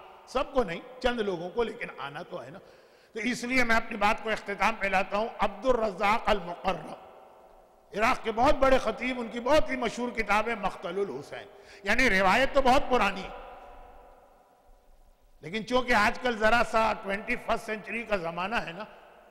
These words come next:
करबला की सारी रिवायतों पे भी बड़ी research कर रहे हैं कुछ हमारे research scholars। ये गलत है, वो ज़ईफ है, वो झूठी है, वो रोने के लिए बनाई गई, वो बुजुर्गों के गलत नजरियात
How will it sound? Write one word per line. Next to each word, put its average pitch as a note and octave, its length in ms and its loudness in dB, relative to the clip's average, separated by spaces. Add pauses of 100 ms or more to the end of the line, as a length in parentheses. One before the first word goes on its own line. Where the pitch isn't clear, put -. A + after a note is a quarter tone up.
(200)
करबला A3+ 420 4
की B3+ 180 0
सारी A#3 360 2
रिवायतों A3 540 2
पे A#3 140 0
भी C4+ 100 -6
बड़ी C#4+ 260 2
research A#3+ 420 0
कर F#3 160 -8
रहे G#3 160 -6
हैं F#3+ 80 -12
कुछ F3 180 -12
हमारे D#3 300 -10
research C3+ 480 -18
scholars। - 460 -20 (840)
ये F3+ 180 -2
गलत F#3+ 380 0
है, F#3 140 0
वो F#3+ 200 -2
ज़ईफ F#3 420 -6
है, G3+ 120 0
वो G3 180 -4
झूठी F#3+ 460 -6
है, F#3+ 360 2
वो A#3 120 8
रोने A3 300 4
के G#3+ 140 -2
लिए G#3+ 180 -2
बनाई G3+ 360 4
गई, G#3+ 180 2
वो A3 140 2
बुजुर्गों G#3 460 2
के A3 180 0
गलत G3+ 360 2
नजरियात G#3 580 2